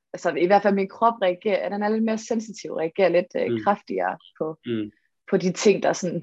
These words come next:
Speaker 1: <laughs> knager lidt, knirker lidt.
Speaker 2: Ja.
Speaker 1: Øhm,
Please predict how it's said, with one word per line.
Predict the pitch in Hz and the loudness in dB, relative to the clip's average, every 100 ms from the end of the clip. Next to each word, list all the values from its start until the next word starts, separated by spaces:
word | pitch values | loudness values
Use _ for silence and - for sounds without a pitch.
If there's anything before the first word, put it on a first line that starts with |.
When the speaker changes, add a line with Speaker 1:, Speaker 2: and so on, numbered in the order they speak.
| - | -10
Speaker 1:
<laughs> | - - 190 - _ - 190 - | -18 -6 -6 -6 _ 0 2 2
knager | 180 175 190 175 | 4 6 6 6
lidt, | 160 - - _ | 2 -4 -12 _
knirker | 185 180 175 | -4 -4 -2
lidt. | 180 85 - _ - - 127 | -2 -2 -4 _ -20 -8 -6
Speaker 2:
Ja. | 127 - _ 190 | -6 -8 _ 6
Speaker 1:
Øhm, | 185 170 165 165 170 | 8 8 4 -4 -10